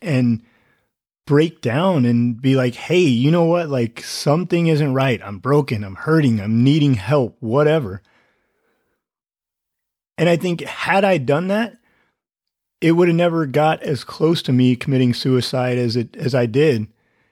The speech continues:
And, uh, there's a lot of people out there that aren't as fortunate. I was doing a quick study or a quick, like, little research on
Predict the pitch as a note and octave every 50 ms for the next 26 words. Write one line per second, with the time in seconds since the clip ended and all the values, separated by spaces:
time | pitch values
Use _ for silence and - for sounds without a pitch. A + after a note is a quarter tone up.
0 | _ _ _ _ _ _ _ _ _ _ _ _ _ _ _ _ _ _ _ _
1 | _ _ _ _ _ _ _ - - C#3+ C3+ C3+ C3+ C3 C3 C3+ B2 A#2 A2+ A2
2 | G#2+ G#2+ - _ _ _ _ _ _ _ _ _ - C#3+ B2 C3 C#3 C#3 A#2+ C#3
3 | C3+ C#3+ C#3+ D3 D3 C3+ - E3 B2+ - C3+ B2 B2+ C#3 D#3+ - - C#3 B2+ B2
4 | A#2+ A#2 A#2 B2 B2 - - - - D#3 E3+ C3+ G#2+ - - - A2 G#2+ G2+ -
5 | - A2 G2+ G#2 - - _ _ _ _ _ _ _ _ _ _ _ _ _ _
6 | - _ _ _ _ - - D3+ C#3+ C#3+ C3 B2+ - _ _ _ C#3+ B2 A#2+ D3+
7 | D#3 D#3 D3 B2+ A#2+ - - E3 C#3 - - - - D#3+ C#3+ C#3 C#3+ C3 B2 A2
8 | A2+ C3+ B2 B2 B2 A#2+ A#2 - - D3 B2 - C3+ A#2+ A2+ C3+ - C#3+ C#3 A#2
9 | A#2 C3 C#3 C3+ - B2+ A#2 A2 - B2+ B2 A2+ A2 A2 A2 G#2+ A2+